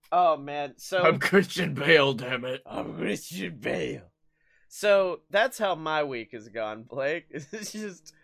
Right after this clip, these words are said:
Speaker 1: pissing. Um,
Speaker 2: Just pissing,
Speaker 1: oh,
Speaker 2: it's
Speaker 1: wait, we
Speaker 2: fine.
Speaker 1: should probably discuss the fact that some edits have been made to the concept of the B S Lent.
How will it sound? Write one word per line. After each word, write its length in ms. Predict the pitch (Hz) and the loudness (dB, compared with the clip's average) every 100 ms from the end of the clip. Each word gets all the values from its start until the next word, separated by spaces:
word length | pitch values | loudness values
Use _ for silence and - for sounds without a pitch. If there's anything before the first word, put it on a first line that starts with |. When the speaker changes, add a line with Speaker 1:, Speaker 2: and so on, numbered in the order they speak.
| _ _ _ | _ _ _
Speaker 1:
pissing. 500 | 196 190 - 107 - _ _ _ _ _ _ 170 | 0 0 -2 -14 -14 _ _ _ _ _ _ 4
Um, 480 | 170 151 131 131 _ - - | 6 6 2 -2 _ -20 -20
Speaker 2:
Just 200 | - - | -20 -8
pissing, 320 | 466 466 - | -2 -2 4
Speaker 1:
oh, 120 | 240 233 | 4 6
Speaker 2:
it's 60 | |
Speaker 1:
wait, 200 | 240 233 | 4 2
we 140 | 190 233 | 0 -4
Speaker 2:
fine. 80 | 160 | -4
Speaker 1:
should 300 | 208 320 247 | -4 -6 -4
probably 420 | 226 220 208 196 | 0 0 0 -4
discuss 640 | 160 170 - 196 190 190 | -6 -14 -10 0 0 0
the 140 | - 165 | -8 -12
fact 380 | 156 185 160 175 | 2 2 4 0
that 180 | 170 | -2
some 320 | - 214 214 196 | 0 2 2 2
edits 540 | 165 175 170 139 - - | 2 4 4 0 -4 -2
have 260 | 170 160 | 0 2
been 280 | 165 151 151 | 0 0 -2
made 440 | 160 160 156 143 _ - 190 - | 0 2 2 0 _ -20 -16 2
to 120 | 220 | 2
the 140 | 196 | 2
concept 880 | 185 214 208 208 - - 214 196 - | -6 2 4 4 2 4 6 6 2
of 140 | 202 156 | -2 -2
the 80 | |
B 340 | 139 185 180 165 | -8 -6 -2 2
S 260 | 170 170 | 2 0
Lent. 540 | 160 165 151 147 139 | -8 -4 -2 -4 -8